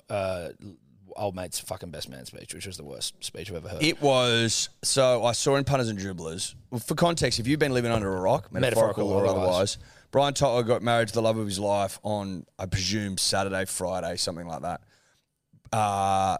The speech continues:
Speaker 2: Jerome Luai was the best man. He gets up there.
Speaker 1: Well, firstly, they chose to live stream the entire event on YouTube.
Speaker 2: Is that why there's footage?
Speaker 1: The entire wedding live streamed on YouTube. I skimmed through a bit of it on the weekend.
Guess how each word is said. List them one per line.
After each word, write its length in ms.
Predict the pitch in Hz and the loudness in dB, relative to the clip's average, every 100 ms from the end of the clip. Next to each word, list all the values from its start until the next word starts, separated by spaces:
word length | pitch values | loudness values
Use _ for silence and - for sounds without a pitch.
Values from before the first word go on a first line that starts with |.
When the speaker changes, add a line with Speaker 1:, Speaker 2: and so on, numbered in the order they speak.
| - | -6
Speaker 2:
Jerome 360 | - 120 123 120 | -2 2 4 4
Luai 400 | 117 110 110 107 | 2 4 4 2
was 100 | 101 | -2
the 80 | 98 | -4
best 300 | 101 101 - | -2 -2 -2
man. 340 | 107 101 101 | -2 -2 -4
He 160 | 95 110 | -2 -2
gets 280 | 107 101 107 | -2 -2 -2
up 160 | 95 | -4
there. 100 | 104 - | -2 0
Speaker 1:
Well, 40 | 87 | 2
firstly, 520 | 165 151 127 110 95 - - - | 2 2 0 -2 -4 -12 -20 -8
they 500 | 120 120 120 107 90 | 0 0 0 -4 -6
chose 360 | - 127 117 - | 0 2 2 0
to 140 | 123 | -4
live 320 | 107 104 104 | 0 2 2
stream 400 | 98 - 104 101 | 0 0 -2 -2
the 100 | 98 | -2
entire 440 | 92 90 101 98 90 | -4 -2 0 2 0
event 200 | 82 85 | -2 -6
on 140 | - | -8
YouTube. 420 | - 67 - 62 - _ _ _ _ _ _ _ - | -8 -8 -6 -8 -12 _ _ _ _ _ _ _ -2
Speaker 2:
Is 180 | 180 143 | 0 2
that 180 | 208 | 4
why 160 | 220 262 | 6 6
there's 160 | 285 285 | 8 4
footage? 540 | - 143 147 - - | 2 4 4 2 -2
Speaker 1:
The 120 | 131 127 | 0 0
entire 360 | 110 120 123 | 2 2 4
wedding 260 | 117 101 98 | 2 0 -2
live 160 | 92 90 | -4 -4
streamed 200 | 98 90 | -6 -6
on 80 | 85 | -8
YouTube. 320 | 87 - 92 | -6 -6 -6
I 220 | - 101 - - | -2 -2 -4 -4
skimmed 420 | - - 92 104 | -4 -4 -6 -8
through 180 | - 107 | -4 -4
a 40 | |
bit 100 | 101 | -4
of 80 | 85 | -4
it 80 | 90 | -4
on 80 | 95 | -4
the 60 | |
weekend. 480 | 107 - - 80 85 | -4 -6 -8 -8 -10